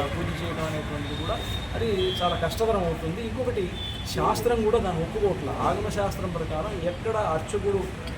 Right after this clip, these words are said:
ఆ, ఎక్కడ దీక్ష పొంది ఆ ఆలయంలో తాను పూజ చేస్తున్నాడో అదే దీక్షా విధానంతో తాను చనిపోయేంత వరకు కొనసాగాలి అనేటువంటిది ఆగమ శాస్త్రంలో ఉన్నది.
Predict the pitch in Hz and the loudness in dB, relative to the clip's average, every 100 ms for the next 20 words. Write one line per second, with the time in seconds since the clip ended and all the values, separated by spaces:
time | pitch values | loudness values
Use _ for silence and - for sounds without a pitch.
0 | - 156 165 156 156 156 180 - 202 156 | -4 0 2 2 2 2 2 2 0 0
1 | 190 - 220 196 202 196 202 202 190 175 | -2 0 0 0 0 0 0 0 0 2
2 | 170 170 190 196 190 185 180 170 160 180 | 4 4 2 0 0 0 2 0 0 -2
3 | 180 170 - 156 160 202 240 175 180 233 | 0 -2 -2 -2 -2 0 0 2 6 8
4 | 247 220 214 - 208 196 190 196 190 233 | 8 4 -2 0 2 2 0 0 0 2
5 | 233 220 180 - 170 196 220 214 208 196 | 2 4 2 2 0 2 6 6 6 0
6 | 196 202 208 180 175 185 175 170 160 170 | -2 -2 -2 -2 0 2 4 4 2 0
7 | 160 156 170 170 208 220 - - - - | -2 -2 -4 -4 -4 -4 -6 -8 -10 -4
8 | 151 175 185 175 160 156 160 - 156 160 | 0 2 2 0 0 0 0 0 -2 -2
9 | 143 139 160 202 | -2 0 0 0